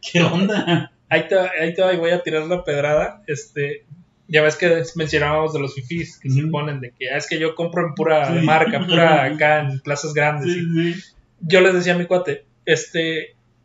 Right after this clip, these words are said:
Speaker 1: el problema que tienen, y ya ves que ellos te marcan mucho lo de que, "Ah, es que me voy a ir a recargar de energías en una zona arqueológica",
Speaker 2: Ujú.
Speaker 1: y que, y que nos tiraban la pedrada a nosotros que somos de clase más baja de decir, "Es que yo quiero comer en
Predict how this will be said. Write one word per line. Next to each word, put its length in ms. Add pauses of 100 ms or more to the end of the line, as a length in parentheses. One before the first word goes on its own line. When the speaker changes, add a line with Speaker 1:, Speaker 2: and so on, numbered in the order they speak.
Speaker 1:
el 160
problema 380
que 100
tienen, 600
y 380
ya 120
ves 140
que 120
ellos 140
te 80
marcan 320
mucho 280
lo 120
de 100
que, 120
"Ah, 160
es 180
que 100
me 100
voy 180
a 20
ir 100
a 60
recargar 500
de 60
energías 720
en 100
una 160
zona 220
arqueológica", 720 (160)
Speaker 2:
Ujú. 360
Speaker 1:
y 140
que, 300
y 120
que 120
nos 200
tiraban 300
la 140
pedrada 380
a 20
nosotros 400
que 80
somos 260
de 120
clase 260
más 180
baja 260
de 100
decir, 280
"Es 120
que 100
yo 100
quiero 160
comer 220
en 60